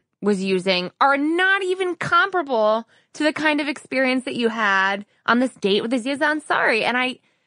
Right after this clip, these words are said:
I think it's a very gray area, but I understand this argument, and I can, I can empathize maybe too much, more than I'd like to, 'cause I'd like to obviously just champion Grace in this instance, but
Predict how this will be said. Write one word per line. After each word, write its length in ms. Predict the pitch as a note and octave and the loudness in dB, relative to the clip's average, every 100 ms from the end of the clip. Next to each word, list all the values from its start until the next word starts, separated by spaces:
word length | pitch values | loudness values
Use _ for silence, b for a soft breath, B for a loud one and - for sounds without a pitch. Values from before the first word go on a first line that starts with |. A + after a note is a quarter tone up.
| _ _ _ | _ _ _
I 120 | - | -2
think 200 | C#4 F#4 | 0 -2
it's 120 | F#4 C#4+ | 0 -2
a 60 | |
very 640 | G#3+ G3+ B3+ D#4 E4 D4 A3+ | -2 -2 -2 0 0 0 -2
gray 640 | G3 F#3+ A3 C4 C#4 C4 | -4 -2 0 2 0 -2
area, 640 | A3+ B3+ F4+ C#4 G3 B2 F3+ | -4 0 0 2 0 -2 -2
but 120 | A#3+ | 0
I 120 | B3+ - | -2 0
understand 840 | C4+ C#4+ - - - B3+ D4+ D4 | -2 -2 -6 -14 -6 0 2 2
this 160 | C4 - | 0 -2
argument, 480 | G#3+ C4+ A3 G3+ D#3+ | -4 -2 -4 -4 -4
and 120 | - G#3 | -2 -4
I 100 | G#3 | -4
can, 240 | B3 A#3+ _ - | -4 -6 _ -6
I 100 | A3+ | -4
can 220 | C#4+ B3+ - _ | -2 -4 -6 _
empathize 760 | A3+ E4 F#4 - G#3 F3+ F3+ F#3 | 0 0 -2 -2 0 0 -2 -4
maybe 260 | G#3 A3 | -8 -8
too 240 | G3 - A3 | -10 -6 0
much, 580 | G#3 B3+ G3 - - - | 2 2 0 -4 -12 -4
more 200 | A3+ B3 | 0 0
than 100 | G#3+ | 0
I'd 200 | G3+ F3+ | -2 0
like 260 | A#3 B3+ - | -2 -2 -4
to, 380 | F3+ F3 G#3+ - b b | -2 0 -2 -4 b b
'cause 120 | - A#3+ | 0 0
I'd 160 | A3 | 2
like 160 | A3+ A#3 | 0 -2
to 80 | B3 | -2
obviously 440 | G3 G#3 G#3 G#3 | -2 -2 -4 -6
just 260 | F#3+ G3 - | -6 -8 -10
champion 840 | - F#3+ G#3 G#3 F#3+ F#3 F3+ F3+ _ _ _ _ _ - - G3+ | -6 -4 -4 -4 -4 -2 -2 -6 _ _ _ _ _ -20 -12 -6
Grace 560 | F#3 G#3+ G4+ F#4+ - | 0 2 2 -2 -4
in 160 | G#3 F#3+ | -4 -2
this 220 | F3+ - | -4 -4
instance, 580 | F3+ F3+ - F3+ G3+ G#3+ | -4 -4 -2 -2 -2 -4
but 180 | D#4 | -6